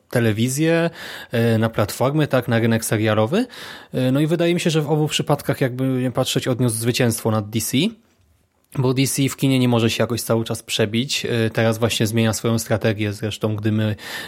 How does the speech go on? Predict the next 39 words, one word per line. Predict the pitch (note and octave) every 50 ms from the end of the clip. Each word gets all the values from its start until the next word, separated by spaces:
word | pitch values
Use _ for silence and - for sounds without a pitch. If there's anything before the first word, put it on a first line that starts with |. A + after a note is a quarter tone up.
| - -
rozmawiamy | A#2 A#2 A2 - A#2 G#2+ A2 A2 A2 A2+
o | A2
tym | G#2 - A#2 A2
filmie. | - A#2 A2 A#2 A#2+ C#3+ F3+ F3+ - - - - - -
E, | A#2+ A#2 A2+
w | A2+ -
telewizji | - C3 C3 C#3+ C#3 C#3+ D#3 C#3+ C#3+ C#3
też | - D#3+ D3+ -
raczej | D3+ C#3+ - D3 C3+ -
kojarzy | - C3+ B2+ B2 A#2+ B2
się | - - B2+
z | A2
B-klasą, | G#2 G#2 A#2+ B2 B2 - B2+ B2 A#2 - B2+ A#2+
nawet | B2 B2+ B2 B2 A#2
gdy | A2+ A2+ B2
Mando | A#2+ A#2+ B2 B2+ B2 A#2 A#2 A2
z | A2 -
Sykiem | - - B2+ A2+ - A2+ A2+
omawiali, | A2+ A2 A2+ A2+ G#2+ A#2 A#2 A2+ A2 A2 G#2+ G#2+ - - - - - - - -
e, | A#2+ A#2 A#2 -
Arrowverse, | - B2 A#2+ A#2+ B2 A#2 A2 A2+ A#2+ A#2 A2+ A#2 A2+ - -
no | A#2+ A2+
to | - B2+ A#2+
też, | B2 - B2+ B2 A#2+ - - - - - -
e, | - B2 A#2+ A#2 A#2 A#2 A#2 A#2 A#2 A2+ A2+ A2 A2+ -
tam | - A#2+ B2+
nawet | C3 B2+ B2+ B2+ -
chyba | C3+ B2 B2+
ten | A#2+ B2+ B2
przekaz, | A2+ - B2 A#2+ - C3 A#2 - - - - -
e, | - B2 A#2+ A#2 A#2
miał | A#2 A#2+ A#2+ A#2
tytuł, | - D3 C#3 - - G#2 G#2 G2
tak? | - G#2+ A2 A2+ -
Czy | - -
oglądanie | G#2+ G#2 G#2+ A2 A2 A2 A#2 A2+ A2+ A2 A2
Arrowverse | G#2+ A2+ A2 G#2 A2 A2 G#2+ G#2 - -
trąci | - A2+ A2 A2 G#2+ - -
patolą. | - A2+ - - C3 A#2 G#2 G#2 A2